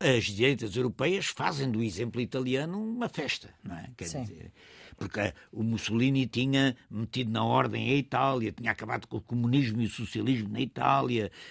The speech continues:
Speaker 1: tinha, eh, estabilizado o valor da moeda,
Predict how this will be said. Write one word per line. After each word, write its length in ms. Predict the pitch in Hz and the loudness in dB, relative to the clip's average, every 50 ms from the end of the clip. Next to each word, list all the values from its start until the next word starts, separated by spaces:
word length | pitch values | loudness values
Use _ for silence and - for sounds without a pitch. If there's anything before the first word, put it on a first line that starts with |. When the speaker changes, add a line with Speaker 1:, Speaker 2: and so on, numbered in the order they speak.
| - _ _ | -20 _ _
Speaker 1:
tinha, 500 | - 139 143 139 131 127 123 120 113 107 - - - - - | -2 0 4 4 6 6 6 4 2 0 -2 -8 -20 -18 -6
eh, 120 | - 127 120 | 0 2 4
estabilizado 800 | 123 113 - - - 135 127 131 135 131 92 123 139 139 117 127 | 4 4 2 2 2 2 4 4 2 2 4 4 4 4 2 0
o 20 | |
valor 300 | 110 98 123 127 131 127 | 0 2 2 4 4 4
da 100 | 120 123 135 | 2 2 0
moeda, 760 | 156 160 151 135 123 127 135 143 143 135 120 104 113 107 92 | 0 2 2 4 4 6 6 6 6 6 4 2 0 -2 -2